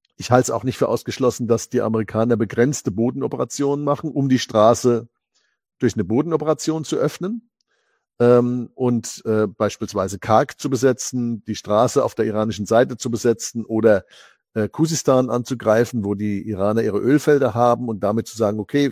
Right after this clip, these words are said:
da gehen wir nur noch weg und geben euch euer Öl nur zurück, wenn es zu einem Deal nach unserem Gusto kommt.“ Also da gibt's viele Möglichkeiten der Eskalation. Man muss nicht das ganze Land besetzen, um sich Bargaining-Chips in die Hände zu bekommen. Und, ähm,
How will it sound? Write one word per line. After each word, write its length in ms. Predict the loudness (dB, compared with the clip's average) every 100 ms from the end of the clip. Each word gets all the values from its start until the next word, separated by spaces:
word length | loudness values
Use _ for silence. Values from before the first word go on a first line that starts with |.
| 4
da 140 | 4
gehen 240 | 4 2
wir 80 | 2
nur 120 | 0
noch 220 | 0 -2 -4
weg 220 | -6 -8
und 120 | -6
geben 220 | -2 -2
euch 160 | -2 -2
euer 180 | 0 2
Öl 160 | 0
nur 180 | -2 -2
zurück, 340 | -4 -4 -6 _ -20 -20 0
wenn 220 | 4 4
es 160 | 2 -2
zu 160 | -4
einem 340 | -2 -2 -4 0
Deal 300 | 4 4 4
nach 140 | -2
unserem 320 | -4 -2 0 0
Gusto 340 | -2 -4 -4
kommt.“ 360 | -2 -2 -4 -4
Also 200 | 0 0 0 -2
da 100 | 2
gibt's 260 | 2 0 -4
viele 260 | 0 2 4
Möglichkeiten 680 | 2 -2 -10 -12 -14 -12
der 80 | -14
Eskalation. 720 | -14 -16 -16 -16 -18 -18 -10
Man 100 | -2
muss 180 | 0 0
nicht 160 | -4
das 140 | -6 -6
ganze 260 | -6 -4
Land 240 | -4 -6 -8
besetzen, 480 | -8 -8 -8 -12 -10
um 160 | -8
sich 320 | -6 -6 -8 -18 _ _ _
Bargaining-Chips 880 | 6 8 6 2 2 -2 -2 -4 -4
in 140 | -12 -10
die 100 | -8
Hände 240 | -8 -8
zu 140 | -10
bekommen. 440 | -18 -14 -10 -10 -10 -14 _ _ _
Und, 440 | 0 0 -2 -6 -2
ähm, 300 | 0 0